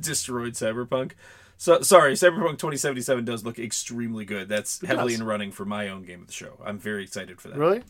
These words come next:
Speaker 1: Yep. Yep. In, in light of the fact that there's no traditional Fallout on the horizon, this looks like the thing for me.
Speaker 2: You know, that's a, probably a good thing to talk about it right now.
Speaker 1: Yeah.
Speaker 2: Um,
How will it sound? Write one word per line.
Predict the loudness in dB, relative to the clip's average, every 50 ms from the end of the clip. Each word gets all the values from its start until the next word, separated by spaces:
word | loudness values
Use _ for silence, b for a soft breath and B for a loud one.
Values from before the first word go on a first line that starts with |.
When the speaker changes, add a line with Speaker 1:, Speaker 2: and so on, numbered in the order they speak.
| -20 -18 _
Speaker 1:
Yep. | -8 -8 -8 -8 -10 _ _ _ _ _
Yep. | -20 -20 -20 -20 b b b b b b
In, | -6 -6 -4
in | -4 0 0
light | 2 2 2
of | 0 -2
the | -2
fact | -2 -2 -2 -2 -4
that | -10
there's | -12 -12 -8 -6
no | -6 -6 -6
traditional | -8 -10 -8 -8 -8 -8 -10 -12 -10
Fallout | -6 -4 -2 -2 0 0 0 -2 -2 -6 _ _ -8
on | -6 -4
the | -4
horizon, | -2 -2 -2 -4 -4 -6 -8 -12 -12 -16 _ _ _ _ _ _ _ _ _ _ _ _ _ _
this | -18 -14 -6 -4 -4 -2 -2 -2 -4 -6 -6 -10
looks | -12 -12 -10 -10
like | -10 -12 -12
the | -14
thing | -14 -14 -14 -14
for | -16 -18
me. | -20 -20 -20 -20 b b b b b b b b b b b b b b _ _ _ _
Speaker 2:
You | 2 4
know, | 6 8 8
that's | 6 6 2
a, | 0 -2
probably | -2 0 2 2 4 2
a |
good | 2 0 0
thing | -2 -4
to | -2
talk | -2 -4 -4 -2
about | -2 -4 -4
it | -4
right | -4 -6 -6 -8
now. | -10 -12 -14 -16 _ -10
Speaker 1:
Yeah. | -6 -2 0 2 2 2 2 0 0 0 -2 -2 -2 -4 -4
Speaker 2:
Um, | -6 -8 -10 -14 -16